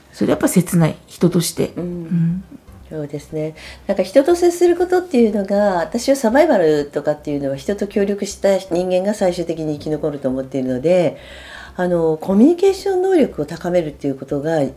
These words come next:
Speaker 2: 一番最初かなと思っていて、だってこれがないですっていうことを人に伝えられなくて、これが欲しいですって言って黙っててそのまんまね、死んでしまうぐらいだったら、ちょっと勇気を出して、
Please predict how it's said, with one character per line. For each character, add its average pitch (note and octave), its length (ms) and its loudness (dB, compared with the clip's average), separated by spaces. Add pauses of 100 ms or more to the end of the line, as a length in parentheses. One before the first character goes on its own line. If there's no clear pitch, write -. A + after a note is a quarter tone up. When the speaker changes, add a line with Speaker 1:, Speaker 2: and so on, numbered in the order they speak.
(240)
Speaker 2:
一 - 240 -2
番 D4 280 2
最 - 460 -4
初 A#3+ 120 -2
か A3+ 80 0
な A3 140 0
と E3 100 -4
思 C#3+ 120 -2
っ - 20 -8
て C#3 180 -4
い C3 80 -4
て、 D#3+ 300 0 (340)
だ B3+ 80 2
っ - 20 -2
て G#3 100 0
こ G3+ 120 2
れ A3+ 120 6
が C4+ 120 4
な D4+ 140 4
い C#4 80 4
で G3+ 100 2
す - 160 -6
っ - 40 -20
て E3 100 0
い - 20 0
う D#3 40 0
こ D#3 100 0
と D#3 80 0
を - 20 2
人 A#3+ 200 0
に B3 100 6
伝 A#3+ 240 0
え - 20 2
ら A#3 80 2
れ A#3 80 2
な A#3 80 2
く - 80 -8
て、 - 80 -4
こ - 160 -4
れ E3 100 0
が A#3+ 100 4
欲 B3 120 2
し C4 160 0
い A#3 40 2
で G#3 80 2
す - 120 -6
っ F#3+ 40 -8
て - 100 -14
言 E3+ 80 2
っ - 40 -8
て E3 100 2
黙 F3+ 240 4
っ B3+ 60 -4
て G3+ 80 2
て F3 120 -4
そ F3+ 140 4
の F#3+ 100 4
ま G3 100 6
ん G3 80 2
ま G3 100 4
ね、 G#3+ 280 0 (560)
死 A#3 160 4
ん - 20 6
で G#3 80 2
し G#3+ 140 -2
ま G3+ 80 8
う F#3+ 40 6
ぐ F#3 60 6
ら F3+ 80 10
い F3 60 8
だ E3+ 60 4
っ - 20 -2
た E3+ 160 -4
ら、 E3+ 100 -4
ち - 420 -4
ょ C4 40 8
っ C4 80 2
と G3+ 60 4
勇 F#3+ 220 4
気 F3 80 4
を E3 60 6
出 D#3+ 120 4
し D#3+ 60 -14
て、 - 60 -6